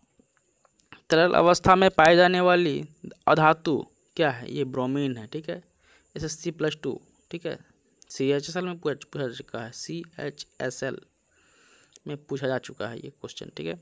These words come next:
तरल अवस्था में पाई जाने वाली धातु क्या है? पारा। तरल अवस्था में पाया जाता धातु क्या बोलते हैं? पारा बोलेंगे, ठीक है।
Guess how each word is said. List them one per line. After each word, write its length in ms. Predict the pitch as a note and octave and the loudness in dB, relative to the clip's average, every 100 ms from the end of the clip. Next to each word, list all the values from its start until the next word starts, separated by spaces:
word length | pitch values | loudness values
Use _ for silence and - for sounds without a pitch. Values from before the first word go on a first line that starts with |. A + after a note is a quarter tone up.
| _ - - | _ -14 0
तरल 200 | F3 F#3 | 2 4
अवस्था 420 | E3 F3 E3+ F3 | 2 2 0 -2
में 120 | F3 | -2
पाई 260 | E3+ D3+ D#3 | 0 2 2
जाने 280 | E3 E3 F3 | 2 -2 0
वाली 300 | E3+ E3 C#3 | 2 2 2
धातु 380 | C#3 D3 C3 - | 0 -2 -8 -4
क्या 180 | D3+ B2 | -2 -2
है? 80 | A2 _ | -6 _
पारा। 300 | C3 C3+ A2 - _ _ _ _ _ _ _ _ _ - - - _ - | -6 -4 -6 -10 _ _ _ _ _ _ _ _ _ -20 -20 -20 _ 0
तरल 200 | E3 E3+ | 0 2
अवस्था 260 | E3+ F3 | -2 -4
में 140 | E3+ E3 | -4 -2
पाया 180 | D3 D#3 | 0 0
जाता 180 | E3 | 0
धातु 260 | D#3 C#3+ E3 | -6 -6 -6
क्या 160 | D#3 E3 | -4 -2
बोलते 240 | D#3+ E3 | -2 -4
हैं? 100 | F#3 F#3+ _ A#2+ | -6 -10 _ -4
पारा 200 | B2 B2 | -2 -2
बोलेंगे, 360 | A2+ A2 G#2 | -2 -4 -8
ठीक 220 | - D#3+ | -10 -8
है। 80 | F3+ | -8